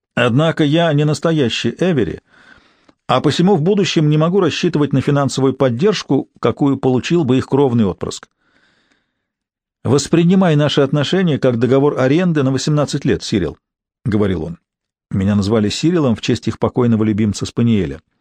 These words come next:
«Однако ничто не мешает нам весь этот срок прожить в ладу, верно?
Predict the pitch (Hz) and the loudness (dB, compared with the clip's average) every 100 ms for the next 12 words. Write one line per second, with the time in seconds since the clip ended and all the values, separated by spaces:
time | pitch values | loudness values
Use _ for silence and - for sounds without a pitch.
0 | _ _ _ _ _ _ _ _ - 131 | _ _ _ _ _ _ _ _ -2 0
1 | 135 160 170 175 170 170 151 175 175 180 | 2 2 2 0 2 0 0 0 2 2
2 | 247 247 202 120 104 104 151 160 - 127 | 2 0 2 0 0 0 2 2 0 -2
3 | 135 - 147 120 131 127 135 127 135 107 | -2 0 0 2 2 2 0 0 0 0
4 | 92 196 185 85 | 0 0 -2 -4